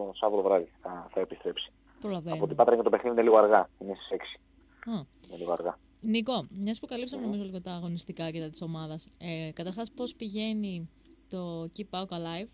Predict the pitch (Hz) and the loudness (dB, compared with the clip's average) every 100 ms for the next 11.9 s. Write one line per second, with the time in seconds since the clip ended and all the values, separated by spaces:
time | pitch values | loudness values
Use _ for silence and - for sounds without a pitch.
0 | _ - - 190 196 196 185 185 175 175 | _ -20 -10 -8 -6 -8 -8 -8 -8 -10
1 | 165 156 175 233 _ _ _ _ _ - | -10 -10 -10 -12 _ _ _ _ _ -8
2 | - - - - 233 - 262 302 247 202 | -6 -6 -8 6 6 10 8 8 4 8
3 | 156 131 110 98 85 - _ _ _ - | 10 12 12 8 4 -14 _ _ _ -20
4 | - _ _ _ - 113 117 113 107 98 | -20 _ _ _ -8 2 6 8 6 4
5 | - - - 127 175 202 151 120 98 - | -4 0 6 8 8 10 12 12 10 2
6 | _ _ _ _ _ _ - 110 120 143 | _ _ _ _ _ _ 4 8 8 10
7 | 151 151 147 143 131 123 - 110 120 104 | 10 12 10 10 8 6 6 4 8 8
8 | 101 98 107 98 95 95 87 90 92 90 | 8 6 4 4 2 0 -2 2 6 6
9 | 82 80 - 95 85 90 95 95 90 87 | 4 -6 -2 0 2 2 2 4 6 6
10 | 120 - - - - - - 104 110 110 | 2 -6 -12 -20 -20 -20 -2 4 6 6
11 | 110 110 107 107 - 143 151 151 | 4 2 -2 -4 2 8 12 12